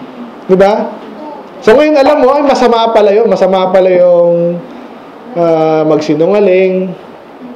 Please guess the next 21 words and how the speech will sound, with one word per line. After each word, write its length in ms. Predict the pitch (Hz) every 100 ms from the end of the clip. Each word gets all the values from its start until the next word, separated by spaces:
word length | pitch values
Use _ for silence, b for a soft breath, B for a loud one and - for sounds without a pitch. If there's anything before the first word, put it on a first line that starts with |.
| - - - -
Masama 480 | 139 131 151 156 160
pala 160 | 165 165
yung 160 | 160
malikot. 560 | 160 175 185 175 175 135
Masama 320 | 156 151 151
pala 240 | 156 156
yung 160 | 156 151
mag-, 160 | 147 139
manira. 720 | 147 175 196 185 175 175 - - - - - - - - -
So, 320 | 208 233 226 - - -
minanifest 800 | 196 233 254 285 294 277 294 -
ng 240 | 277 262 247
Diyos 160 | 254
ang 80 | 247
kanyang 560 | 233 226 220 240 254 208 - - - - - 143
galit 480 | 175 254 220 202 202
sa 480 | 196 202 240 - -
isang 320 | - - 202 190
batang 720 | 202 208 196 180 190 196 196 -
hindi 160 | 175 185
sumusunod. 560 | 190 180 160 147 151